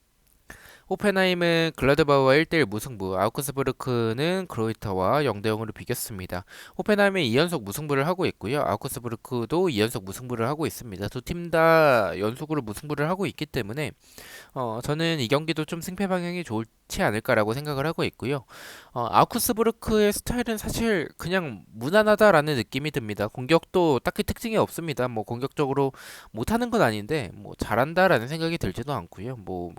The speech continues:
크로스나 이런 한방은 보유하고 있는 팀이지만,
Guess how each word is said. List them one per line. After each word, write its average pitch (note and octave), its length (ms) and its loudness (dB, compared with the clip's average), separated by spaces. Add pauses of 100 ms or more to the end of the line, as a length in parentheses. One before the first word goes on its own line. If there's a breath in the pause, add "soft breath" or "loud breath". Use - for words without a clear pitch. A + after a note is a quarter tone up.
크로스나 C#3+ 880 0 (300)
이런 G2+ 180 -4
한방은 E3 640 0
보유하고 A#2 400 0
있는 G2+ 160 -8
팀이지만, C3+ 640 -6